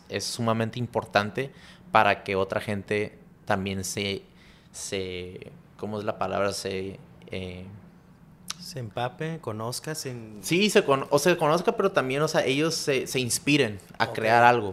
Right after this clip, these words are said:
Speaker 1: porque hay mucha
Speaker 2: Claro.
Speaker 1: gente muy cerrada, como estamos diciendo hace rato, o sea, muy cerrada el pensar de que no, pues no, si lo hago,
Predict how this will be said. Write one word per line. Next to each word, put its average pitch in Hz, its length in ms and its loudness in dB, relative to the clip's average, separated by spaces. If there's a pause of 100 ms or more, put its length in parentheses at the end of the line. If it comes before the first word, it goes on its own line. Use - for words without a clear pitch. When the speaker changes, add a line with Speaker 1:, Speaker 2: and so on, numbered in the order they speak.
Speaker 1:
porque 117 220 0
hay 117 60 0
mucha 127 240 0
Speaker 2:
Claro. - 20 0
Speaker 1:
gente 143 340 0 (220)
muy 127 180 -4
cerrada, 165 400 0
como 127 160 -4
estamos 135 300 -2
diciendo 123 220 -4
hace 151 120 2
rato, 165 300 2
o 135 60 0
sea, 120 160 2
muy 113 160 -4
cerrada 131 320 0
el 135 80 -4
pensar 117 360 0
de 117 100 0
que 117 100 -8
no, 143 380 0
pues 120 120 -6
no, 117 160 -4
si - 160 -6
lo 117 140 2
hago, 135 480 2